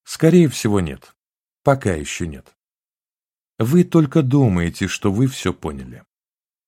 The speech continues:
Упражнение. Пункт первый. Ущипните себя за руку. Пункт второй.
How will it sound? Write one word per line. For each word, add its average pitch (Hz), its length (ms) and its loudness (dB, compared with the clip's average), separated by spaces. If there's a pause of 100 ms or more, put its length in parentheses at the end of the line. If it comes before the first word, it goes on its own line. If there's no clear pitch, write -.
(500)
Упражнение. 117 880 0 (1120)
Пункт - 540 2
первый. 69 480 -2 (260)
Ущипните 135 680 0
себя 104 300 -2
за 85 160 -4
руку. - 340 -14 (960)
Пункт 160 340 -2
второй. 110 640 0